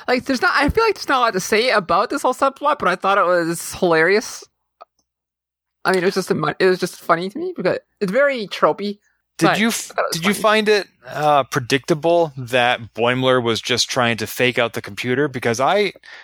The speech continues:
Speaker 2: feel like there's a lot of tension, both positive and negative, between him and Mariner,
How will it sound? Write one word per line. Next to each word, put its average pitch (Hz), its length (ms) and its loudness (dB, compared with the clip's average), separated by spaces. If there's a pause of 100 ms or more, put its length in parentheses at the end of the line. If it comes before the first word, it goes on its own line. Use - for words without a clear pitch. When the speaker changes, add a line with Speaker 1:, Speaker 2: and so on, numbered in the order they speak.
(120)
Speaker 2:
feel 151 240 0
like 127 200 2
there's 120 180 0
a 117 60 -2
lot 123 240 0
of 123 120 -6
tension, 101 600 -6
both 110 200 -2
positive 107 400 -4
and 110 180 0
negative, 98 280 0
between 104 320 -8
him 101 360 -4
and 101 160 -8
Mariner, 95 460 -2